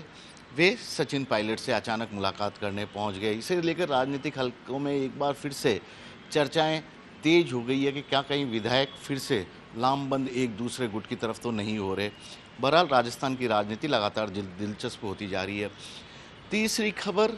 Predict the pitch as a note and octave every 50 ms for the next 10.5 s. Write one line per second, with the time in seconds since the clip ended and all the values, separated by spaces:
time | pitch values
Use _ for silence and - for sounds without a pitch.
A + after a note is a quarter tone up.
0 | - - - - - - - - C#3 C#3+ D3+ D3+ D#3+ E3 - - E3+ E3+ E3+ E3
1 | D#3 E3 F3+ F3+ F3 E3 C3+ A#2 B2+ B2+ B2+ C3+ - - D#3+ D3 D3+ C#3 - C3+
2 | A#2 - B2 B2 B2 A2+ B2+ B2 A#2 D#3 D#3 - - - D#3+ D3+ D3 - - D#3+
3 | D#3 D3 - E3 D3 D3 D3 C3+ A#2+ A2+ - - C3 A#2+ A2 G#2 - - C3+ C3
4 | B2 - B2+ B2 C3+ C#3+ - E3 C#3 B2 A2 G#2+ G#2 - - A2+ A2+ A2 A#2 A2
5 | G2+ G2+ G#2 A2 - C#3+ C3+ A#2 A2+ A2 A2+ A2 G#2+ A2 A2 G#2 F#2+ G#2 G#2 -
6 | A2 A2+ A2+ A2 A#2+ B2 B2+ C3 C3 B2+ A#2 A2+ A2+ A2 G#2 G#2 G2 - - -
7 | G#2 G2 - F#2+ F2+ F#2 F#2 F#2 F2 - - - - - - - D3+ D#3 D#3+ D#3+
8 | - F3 E3 D3 D3 C3+ C3 C#3 C3+ - - E3 F3 F3+ - D#3+ C3 A#2+ B2 B2+
9 | B2+ C3 B2+ A#2+ - A2 G2+ G2 G#2 A2 A#2+ B2+ B2+ C#3 D3 D3+ B2+ G#2+ G2+ F#2
10 | F#2 F#2+ F#2 - G2 F#2+ F#2 F#2+ F2